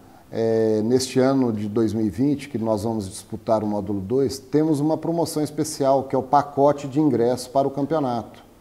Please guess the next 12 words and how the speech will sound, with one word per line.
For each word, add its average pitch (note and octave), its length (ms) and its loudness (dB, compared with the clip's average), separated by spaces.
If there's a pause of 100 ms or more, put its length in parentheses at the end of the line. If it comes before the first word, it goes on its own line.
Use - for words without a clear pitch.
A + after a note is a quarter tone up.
(340)
Na C3 120 -2
primeira D#3 340 6
fase, B2+ 540 4
o - 20 -10
Pouso C3 300 0
Alegre C3 260 2
Futebol A#2+ 300 0
Clube, C#3 300 -2
ele C3+ 220 2
joga B2 360 0
cinco F3+ 640 -4
jogos B2 640 -2